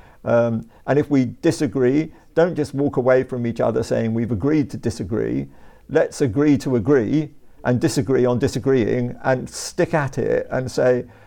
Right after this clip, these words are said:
'Look, for the good of society, to be salt in the earth, let's make sure that we, we come up with the right answers.'" And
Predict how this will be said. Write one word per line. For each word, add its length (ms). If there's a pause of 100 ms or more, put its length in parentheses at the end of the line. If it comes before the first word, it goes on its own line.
(100)
'Look, 240
for 60
the 80
good 220
of 100
society, 840
to 100
be 200
salt 560
in 100
the 160
earth, 320 (400)
let's 260
make 240
sure 300
that 180
we, 360 (200)
we 120
come 260
up 120
with 100
the 80
right 260
answers.'" 640 (100)
And 180